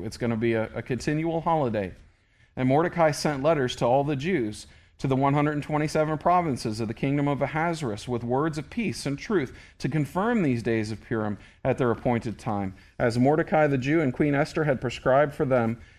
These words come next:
and as they had decreed for themselves and their descendants concerning matters of their fasting and lamenting. So the decree of Esther confirmed these matters of Purim, and it was written in the book.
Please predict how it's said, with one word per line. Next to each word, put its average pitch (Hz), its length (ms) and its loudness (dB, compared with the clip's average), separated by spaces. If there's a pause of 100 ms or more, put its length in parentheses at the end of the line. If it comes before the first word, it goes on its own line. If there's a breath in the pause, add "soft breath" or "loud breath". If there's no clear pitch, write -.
(220 loud breath)
and 127 100 0
as 120 140 2
they 123 120 2
had 123 160 2
decreed 160 440 -2
for 180 100 -4
themselves 131 560 0
and 117 160 0
their 117 60 -4
descendants 117 680 -4 (220 loud breath)
concerning 180 500 0
matters 113 420 0
of 120 220 -4
their 120 140 2
fasting 143 580 -4
and 135 180 -2
lamenting. 135 680 -4
So 147 340 0 (180)
the 123 100 -6
decree 139 400 -4
of 123 140 -6
Esther 147 380 -4
confirmed 127 640 -4
these 151 220 -4
matters 110 360 -4
of 110 100 -12
Purim, 151 380 -4 (420 soft breath)
and 135 120 0
it 117 40 2
was 113 200 -2
written 151 460 -4 (360 soft breath)
in 123 140 2
the 123 60 2
book. 113 360 -4